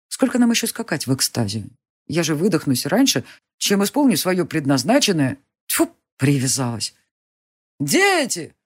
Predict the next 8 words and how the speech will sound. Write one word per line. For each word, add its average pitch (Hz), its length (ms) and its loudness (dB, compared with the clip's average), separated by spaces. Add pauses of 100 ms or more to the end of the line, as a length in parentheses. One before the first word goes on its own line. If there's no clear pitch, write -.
(140)
моя 311 440 2
любовь 302 440 -2 (100)
и 240 120 -2
вера 277 380 2
в - 100 -10
победу 302 540 0
с - 140 -10
вами!» 208 680 2